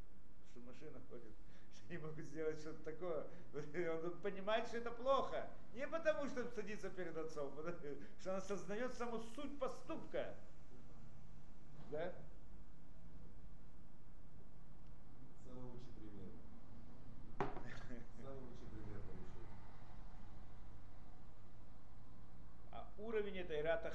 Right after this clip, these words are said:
Speaker 1: хет, то есть видеть грех и знать, насколько, что он плохой, это просто плохое действие, как можно его вести себя. Это тоже
Speaker 2: Страх перед
Speaker 1: называется
Speaker 2: грехом.
Speaker 1: страх.
Speaker 2: Страх перед
Speaker 1: Но это,
Speaker 2: грехом.
Speaker 1: да, но это страх другой совсем, это мы не говорили здесь наказание. И это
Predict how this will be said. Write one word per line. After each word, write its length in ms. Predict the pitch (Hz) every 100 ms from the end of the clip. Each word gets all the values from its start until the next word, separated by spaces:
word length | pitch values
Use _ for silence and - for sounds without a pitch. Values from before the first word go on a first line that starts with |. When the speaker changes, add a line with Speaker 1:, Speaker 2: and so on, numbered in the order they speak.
| -
Speaker 1:
хет, 220 | 139 107 - -
то 100 | 143
есть 200 | 139 -
видеть 360 | 135 190 196 151 120
грех 320 | 147 202 214 226 -
и 80 | 156
знать, 420 | 135 135 202 208
насколько, 680 | 185 156 - 208 202 139 185
что 180 | - 180
он 220 | 214 226 - 185
плохой, 520 | 208 - 226 269 185
это 160 | 151 -
просто 320 | - 240 254
плохое 440 | 254 233 180 160 165
действие, 420 | 262 254 - 165
как 160 | 165 -
можно 200 | 190 196
его 140 | 196
вести 400 | 185 196 - 233
себя. 340 | 233 143 110 90
Это 160 | 180 175
тоже 140 | 277
Speaker 2:
Страх 120 | 285
перед 100 | 233
Speaker 1:
называется 320 | 208 214 196
Speaker 2:
грехом. 180 | 196 -
Speaker 1:
страх. 400 | - 180 151 - -
Speaker 2:
Страх 240 | - 147 -
перед 160 | -
Speaker 1:
Но 160 | 160 202
это, 80 | 220
Speaker 2:
грехом. 260 | - 107 - 160
Speaker 1:
да, 180 | 196 185
но 100 | 202
это 140 | 226
страх 280 | - 247 226
другой 280 | 247 262 247
совсем, 580 | 247 247 277 262 180
это 100 | 151 156
мы 80 | 175
не 80 | 175
говорили 280 | 180 226
здесь 140 | 240 170
наказание. 600 | 160 151 131 131 104 185 - - - - - -
И 80 | -
это 320 | 214 233 226